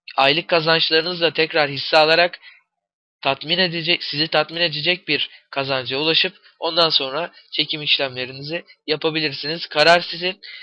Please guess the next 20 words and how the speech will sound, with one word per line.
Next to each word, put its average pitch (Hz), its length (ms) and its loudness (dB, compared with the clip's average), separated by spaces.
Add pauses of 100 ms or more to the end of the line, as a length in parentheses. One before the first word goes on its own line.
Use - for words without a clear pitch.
(280)
Gördüğünüz 180 400 0
gibi 202 200 -2
burada 196 260 0
birçok 202 600 0 (760)
firma 139 440 -2
var, 143 260 2 (220)
birçok 196 420 -2
proje 131 360 -2
var. 127 220 -2 (260)
Örneğin 196 460 0
alkol 180 480 6 (840)
üreten 127 540 -6
bir 107 80 -14
firma. 160 520 -6 (520)
Galiba 160 400 6
alkol 156 560 4
paketlemesi 151 840 -6
yapıyordu. 123 640 -4 (1300)
Şişeleme 135 580 -2
yapıyordu. 120 520 -8